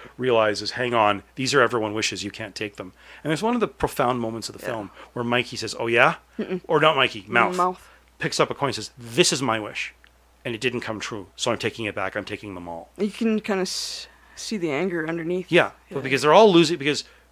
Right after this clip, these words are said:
Speaker 1: they're all losing their houses, like, tomorrow. They're pretty upset about it, and like I said, there's a, there's some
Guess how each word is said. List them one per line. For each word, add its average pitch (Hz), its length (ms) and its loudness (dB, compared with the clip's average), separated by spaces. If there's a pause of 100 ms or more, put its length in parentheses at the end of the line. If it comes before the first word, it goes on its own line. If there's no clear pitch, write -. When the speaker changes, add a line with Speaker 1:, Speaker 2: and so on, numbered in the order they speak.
(380)
Speaker 1:
they're 143 160 6
all 190 140 10
losing 151 240 8
their 135 100 2
houses, 127 460 -2 (440)
like, 123 220 0
tomorrow. 151 680 6
They're 151 180 0
pretty 165 200 4
upset 139 280 2
about 101 240 0
it, 107 140 -10
and 117 180 -6 (380)
like - 60 -2
I - 20 -4
said, 220 160 0
there's 165 160 2
a, 190 80 0
there's 190 240 -2
some 165 200 -2